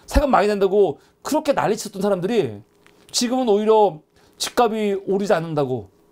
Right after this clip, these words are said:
막 아우성이에요. 왜 아우성이지? 집값이 오르지 않고 집값이 뚝뚝 떨어지면 너무 좋아야 되는 거 아닙니까? 집값 떨어지면 세금 조금 낼 거 아니야. 그럼 좋아야 될 건-, 좋아야 될 것 같은데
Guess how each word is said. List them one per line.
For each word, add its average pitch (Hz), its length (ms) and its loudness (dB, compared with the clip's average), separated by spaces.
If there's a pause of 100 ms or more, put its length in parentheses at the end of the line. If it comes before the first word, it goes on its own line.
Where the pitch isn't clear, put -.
(140)
막 - 180 0
아우성이에요. 156 840 -2 (260)
왜 277 120 2
아우성이지? 190 680 0 (220)
집값이 247 320 0
오르지 196 260 0
않고 165 480 0 (140)
집값이 - 460 -2 (200)
뚝뚝 302 300 -6
떨어지면 254 340 4
너무 202 160 0
좋아야 214 260 6
되는 226 140 4
거 220 80 0
아닙니까? 135 340 -4 (540)
집값 - 280 -2
떨어지면 254 600 0 (160)
세금 294 300 0
조금 285 200 0
낼 269 120 2
거 247 80 6
아니야. 185 420 2 (140)
그럼 226 120 -6
좋아야 254 360 8
될 240 100 2
건-, 208 320 -2
좋아야 269 240 8
될 269 100 2
것 240 80 -2
같은데 226 420 0